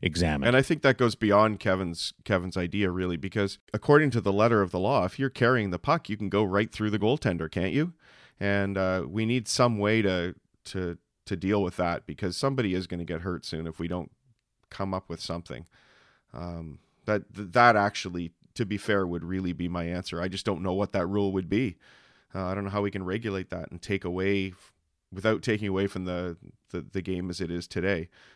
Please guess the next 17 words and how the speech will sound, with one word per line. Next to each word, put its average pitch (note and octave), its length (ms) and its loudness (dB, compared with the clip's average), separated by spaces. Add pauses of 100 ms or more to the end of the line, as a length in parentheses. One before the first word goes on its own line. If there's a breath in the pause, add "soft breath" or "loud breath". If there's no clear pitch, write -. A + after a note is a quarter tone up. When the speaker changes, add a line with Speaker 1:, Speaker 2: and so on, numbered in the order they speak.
(120)
Speaker 2:
But F#2 140 -2
we G2 100 0
have A2 200 0
to F2 100 -6
increase E2 380 -8
safety D#2+ 340 -10
for E2 140 -14
goaltenders D#2 520 -12
in - 80 -14
that D2 160 -12
respect, - 340 -16
for - 140 -14
sure. - 320 -12 (1300)
Speaker 1:
Such - 420 2
a E2+ 80 0
suck - 420 0
up. D#2 240 -4